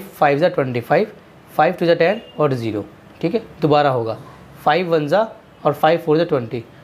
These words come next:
अब फ़ोर से मुझे इसको divide करना है, तो सेवेंटी फ़ाइव है, फ़ोर से divide करेंगे, फ़ोर वन जा फ़ोर, कितना बच गया, थ्री बच गया,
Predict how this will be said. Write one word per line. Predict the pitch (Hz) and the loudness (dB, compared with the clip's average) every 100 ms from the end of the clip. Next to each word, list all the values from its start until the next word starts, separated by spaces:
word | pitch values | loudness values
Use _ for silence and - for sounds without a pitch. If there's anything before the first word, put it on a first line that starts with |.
| - | -6
अब | 143 | -6
फ़ोर | - 180 175 | 0 2 2
से | |
मुझे | 196 185 | 0 0
इसको | 196 | 2
divide | 160 147 139 | 4 2 2
करना | 120 104 | -2 -2
है, | 101 - - - - | -6 -10 -20 -20 -16
तो | |
सेवेंटी | - 165 175 196 | 0 2 2 0
फ़ाइव | 185 180 180 | 0 0 -2
है, | 202 | -4
फ़ोर | - 160 160 | -2 0 0
से | 170 | 2
divide | 175 165 | 2 2
करेंगे, | 170 165 175 214 - - - - | 2 0 -2 -4 -6 -20 -20 -20
फ़ोर | - 160 175 | -2 2 4
वन | 175 170 | 4 2
जा | 185 247 - - | 2 2 -2 -18
फ़ोर, | - 139 110 107 - - | -2 0 2 -2 -12 -6
कितना | 160 180 | -2 0
बच | 180 156 | 0 0
गया, | 202 233 - - | 0 0 -4 -8
थ्री | - 143 | 0 2
बच | 120 | 2
गया, | 113 110 | -2 -6